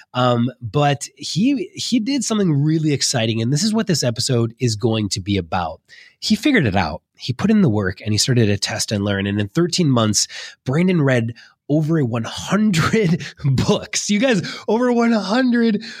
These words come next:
books, like, hundreds of hours of mentoring. Um, he put in the hard work. Uh, he didn't just learn, he actually did while learning. Um,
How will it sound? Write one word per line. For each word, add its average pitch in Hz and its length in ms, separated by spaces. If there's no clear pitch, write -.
books, 147 520
like, 180 220
hundreds 220 560
of 180 160
hours 170 480
of 151 240
mentoring. 131 800
Um, 117 540
he - 160
put - 200
in 240 100
the 170 60
hard 139 240
work. 113 440
Uh, 127 320
he 117 160
didn't 226 240
just 180 180
learn, 135 380
he 139 160
actually 123 340
did 107 540
while 123 500
learning. 104 400
Um, 127 680